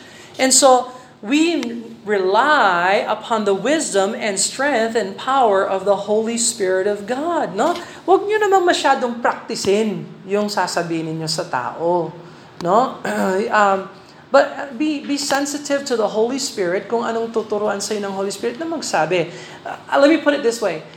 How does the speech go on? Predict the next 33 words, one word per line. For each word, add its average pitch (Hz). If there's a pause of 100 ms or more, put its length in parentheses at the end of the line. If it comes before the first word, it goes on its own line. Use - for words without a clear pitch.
(260)
It's 233
more 262
important 277 (240)
how 302
you 233
say 277
something 175 (560)
than 190
what -
you 185
say. - (960)
How 269
you 320
say 196
it 196
is 170
more 214
important 233
than 165
what 202
you 190
would 170
say. 160 (800)
So, 185 (240)
be 202
meek, 208
be 185
mild, 185
be 180
peaceful 180
as 226
that 175
dove. -